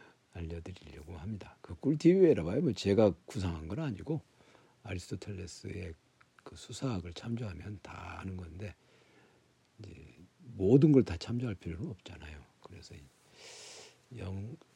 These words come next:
뭔가 발표를 해야 되는 사람들, 그런 사람들 위해서 필요한 것들, 강의 자료를 만들어서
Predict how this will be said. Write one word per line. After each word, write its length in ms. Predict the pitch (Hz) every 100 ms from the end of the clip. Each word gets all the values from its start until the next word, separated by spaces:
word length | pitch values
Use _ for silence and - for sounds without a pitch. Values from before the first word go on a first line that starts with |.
| _
뭔가 240 | - 78 78
발표를 560 | - 80 - 90 92 80
해야 160 | 92
되는 260 | 90 90 85
사람들, 600 | - - - 76 - - _ -
그런 260 | - 85 82
사람들 480 | 82 82 82 80 80
위해서 320 | 87 - 120
필요한 380 | - 123 104 85
것들, 400 | - - - - _ _ _ - 98
강의 300 | - 85 80
자료를 240 | 78 82
만들어서 600 | 73 - - - - 107